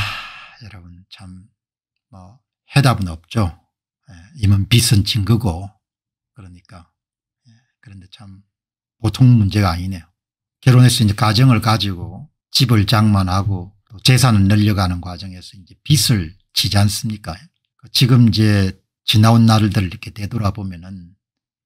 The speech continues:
그 이제 빚 때문에 이제 아버지가 부도가 나는 것도 저는 안 봤고 또 외환 위기 같은 것을 보면서 뭐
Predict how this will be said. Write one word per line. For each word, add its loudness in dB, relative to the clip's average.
그 -20
이제 -20
빚 0
때문에 6
이제 4
아버지가 2
부도가 2
나는 2
것도 -8
저는 -12
안 -14
봤고 -12
또 0
외환 4
위기 2
같은 -2
것을 -14
보면서 -16
뭐 -20